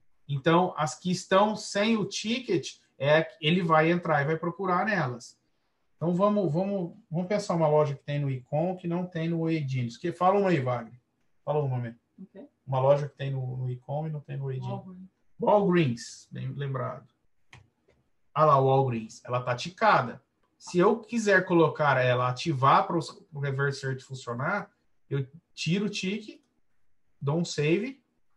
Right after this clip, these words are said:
Speaker 1: e dou outro save aqui. A galera esquece esse aqui,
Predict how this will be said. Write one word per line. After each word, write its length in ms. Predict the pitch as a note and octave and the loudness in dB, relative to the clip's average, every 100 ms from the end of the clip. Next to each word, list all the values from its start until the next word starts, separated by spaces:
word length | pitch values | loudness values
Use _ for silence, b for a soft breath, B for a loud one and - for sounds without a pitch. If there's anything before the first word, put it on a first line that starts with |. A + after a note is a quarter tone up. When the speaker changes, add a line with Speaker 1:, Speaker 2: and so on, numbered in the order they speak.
| _ _ _ _ _ _ _ _ _ | _ _ _ _ _ _ _ _ _
Speaker 1:
e 520 | D#3+ F#3+ A3 B3+ C4+ _ _ _ _ - | -4 2 4 2 0 _ _ _ _ -10
dou 480 | D#3 G#3 G#3+ G#3+ - | 0 6 8 6 4
outro 540 | F3+ G3+ B3+ C#4 C4+ B3 | 2 4 4 0 -4 -6
save 480 | - G#3 G#3 G#3 | 0 2 2 0
aqui. 240 | G#3 G#3 D3 | -4 -4 -4
A 40 | |
galera 380 | C#3+ D3 D3+ F3+ | 0 2 2 2
esquece 600 | F3+ - D#3 E3+ F3 E3 | -4 -4 0 0 0 -2
esse 200 | C#3+ - | -6 -6
aqui, 480 | C3+ F#3+ A#3+ F3+ | -10 -6 -4 -4